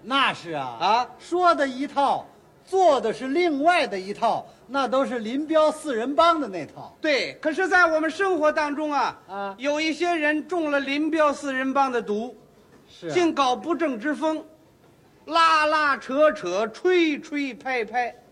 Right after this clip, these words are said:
Speaker 1: 那是资产阶级的庸俗作风。
Speaker 2: 特别是有个别人，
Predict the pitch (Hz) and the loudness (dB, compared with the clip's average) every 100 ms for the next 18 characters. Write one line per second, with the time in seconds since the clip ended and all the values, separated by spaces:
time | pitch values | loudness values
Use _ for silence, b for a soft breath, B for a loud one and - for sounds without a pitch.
0 | _ - 233 226 226 - 311 349 - 220 | _ -10 -8 -6 -10 -6 0 0 2 2
1 | 208 208 269 254 233 240 240 349 339 311 | 0 -2 -4 -4 -4 -4 2 4 4 0
2 | 220 208 208 175 117 135 - 381 330 339 | -4 -8 -4 -6 -6 -8 0 2 2 2
3 | 339 311 269 277 359 320 285 311 254 254 | 2 0 0 -2 2 2 2 -2 0 -4
4 | 285 | -6